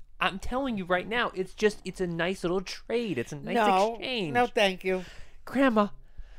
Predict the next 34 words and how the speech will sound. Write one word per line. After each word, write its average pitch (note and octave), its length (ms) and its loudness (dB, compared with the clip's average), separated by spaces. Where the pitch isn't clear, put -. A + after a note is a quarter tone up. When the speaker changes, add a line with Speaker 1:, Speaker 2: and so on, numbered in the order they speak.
Speaker 1:
there A#3+ 140 10
are C4 120 10
so A#3+ 220 2
many C4 160 2
people C4 500 4
that G#3 160 12
are, G#3 220 10
that G#3 160 10
are G3+ 100 12
so A#3+ 360 12
mad A3 440 6
about F3+ 360 12
the F3 80 2
McLobster F3 680 8
not F3 220 12
being F3+ 200 6
on F3 80 6
the E3+ 60 4
menu G#3 260 6
at F3 40 6
McDonald's. A3 360 10
Speaker 2:
I G#3+ 40 8
never G#3+ 140 6
had A3 240 8
it. G3 100 0
I F3 80 2
never F3+ 260 -2
knew G3 140 -2
they F#3+ 120 2
had G3+ 260 2
it. A3 180 -4
Speaker 1:
What E3+ 140 12
about G3 100 12
the F#3 40 2